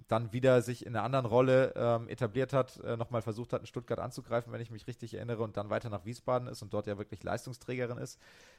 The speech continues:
Er verzeiht mir, wenn die Timeline jetzt nicht ganz korrekt aus dem Kopf wiedergegeben ist. Oder, oder eine Sophie Dreblo, die dann, äh, nach Straubing gegangen ist, als in Potsdam, äh, sie dann ihren Platz verloren hat. Also,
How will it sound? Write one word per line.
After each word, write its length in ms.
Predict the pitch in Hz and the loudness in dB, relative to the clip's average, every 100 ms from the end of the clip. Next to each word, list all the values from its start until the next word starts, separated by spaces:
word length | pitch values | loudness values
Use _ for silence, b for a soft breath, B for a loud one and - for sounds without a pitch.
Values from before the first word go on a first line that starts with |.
| _ | _
Er 80 | 120 | 0
verzeiht 360 | 123 - 127 | 2 4 4
mir, 100 | 131 | 4
wenn 80 | 117 | 2
die 100 | 113 | 2
Timeline 380 | - 117 117 113 | 4 4 4 2
jetzt 160 | 107 104 | -2 -4
nicht 100 | - | -4
ganz 220 | 110 - | -6 -4
korrekt 240 | 107 104 | -4 -4
aus 80 | 104 | -8
dem 100 | 104 | -6
Kopf 240 | 113 104 | -6 -4
wiedergegeben 560 | 120 117 101 92 101 104 | 0 0 0 -2 -4 -2
ist. 240 | 120 - b b b b _ | -8 -10 b b b b _
Oder, 720 | 117 120 117 117 113 - 78 | 4 8 8 8 6 2 -6
oder 200 | - 123 | -2 0
eine 140 | 120 117 | 2 2
Sophie 240 | 117 - | 0 -2
Dreblo, 540 | 120 135 135 131 127 123 | 0 2 4 4 4 2
die 140 | 123 | 2
dann, 340 | 117 117 120 | 2 2 -2
äh, 320 | - 113 113 113 | -4 0 2 2
nach 160 | 117 | -2
Straubing 440 | - 113 123 127 117 | -2 4 4 4 -2
gegangen 420 | 113 113 120 117 | 0 0 0 -4
ist, 360 | 95 113 - | -6 -6 -8
als 380 | - 110 - - | -4 -4 -6 -12
in 140 | - 113 | -12 -2
Potsdam, 560 | 131 - - 120 120 | 0 0 2 2 2
äh, 100 | 104 | -4
sie 140 | 104 110 | -4 -2
dann 180 | 117 | -2
ihren 220 | 98 113 113 | -2 -4 -2
Platz 260 | 117 - | -4 -4
verloren 400 | - 110 113 107 | -4 0 0 0
hat. 220 | 113 - B B B B | -2 -4 B B B B
Also, 160 | - | -12